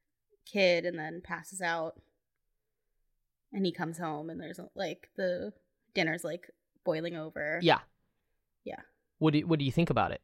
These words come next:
Speaker 2: Because I have a thought about it.
Speaker 1: That is really sad. <laughs>
Speaker 2: It is really sad. But freak out sooner, dude.
Speaker 1: What do
Speaker 2: He
Speaker 1: you
Speaker 2: comes
Speaker 1: mean?
Speaker 2: in, he's like, "Hey, kid, why are you crying so violently?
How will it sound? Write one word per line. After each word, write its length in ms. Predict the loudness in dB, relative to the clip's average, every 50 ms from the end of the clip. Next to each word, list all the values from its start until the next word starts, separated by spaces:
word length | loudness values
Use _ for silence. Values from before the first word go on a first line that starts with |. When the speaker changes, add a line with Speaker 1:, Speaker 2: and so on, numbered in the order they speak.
| _ -6
Speaker 2:
Because 260 | -4 0 0 2 4
I 100 | 4 4
have 180 | 6 4 2 0 -2 _ _ -6
a 80 | -6 -2
thought 200 | 2 2 2 2
about 220 | 0 0 0 0
it. 100 | -2 -4 _ _ _ _ _ _ _ _ _ _ _ _ _ _ _ _ _ _ _ _ _ _ -2
Speaker 1:
That 140 | -2 0 0
is 120 | -2 -4 -6
really 240 | -4 -4 -4 -4 -6
sad. 480 | -6 -8 -6 -4 -4 -4 -2 -2 -2 -4
<laughs> 60 | -4 -18 _ _ _ _ _ _ 4
Speaker 2:
It 100 | 6 6
is 140 | 6 6 6
really 140 | 4 4
sad. 260 | 4 4 2 2 2 0 -4 -10 0 2
But 140 | 2 2 2
freak 480 | -2 -8 -2 4 4 4 4 6 2 4 8
out 340 | 10 10 10 10 8 4
sooner, 640 | 0 2 4 6 8 8 10 10 10 10 10 8 8
dude. 520 | 4 2 4 6 8 8 8 8 6 6 2 -2 _ _ _ _ _ _ _ _ _ _ _ _ _ _ _ _ _ _ _ _ _ _ _ _ -12 0
Speaker 1:
What 100 | 6 8
do 40 | 8
Speaker 2:
He 60 | 10
Speaker 1:
you 60 | 10
Speaker 2:
comes 340 | 12 12 12 12 12 10 10
Speaker 1:
mean? 100 | 8 8
Speaker 2:
in, 380 | 8 8 8 6 6 2 2 0 _ _ _ _ _
he's 280 | 2 4 4 6 10 10
like, 160 | 10 10 8
"Hey, 160 | 6 2 2
kid, 320 | 2 2 4 6 6 8
why 140 | 8 10 10
are 20 | 10
you 160 | 8 6 4
crying 340 | 6 6 8 8 8 8 6
so 220 | 8 8 8 8
violently? 1000 | 8 6 6 8 10 10 10 10 10 8 8 8 8 6 6 6 6 2 0